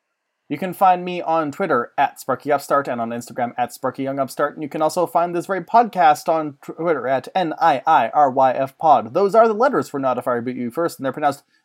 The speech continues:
bleh, bleh, bleh. It's a vampire noise.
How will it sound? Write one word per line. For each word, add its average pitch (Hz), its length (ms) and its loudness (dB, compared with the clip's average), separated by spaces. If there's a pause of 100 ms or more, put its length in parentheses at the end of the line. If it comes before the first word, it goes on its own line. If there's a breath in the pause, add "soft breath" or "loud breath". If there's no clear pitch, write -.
bleh, 147 400 2
bleh, 170 180 4
bleh. 147 880 8 (1500 soft breath)
It's 285 100 -16
a 117 60 -8
vampire 127 440 0
noise. 107 420 -8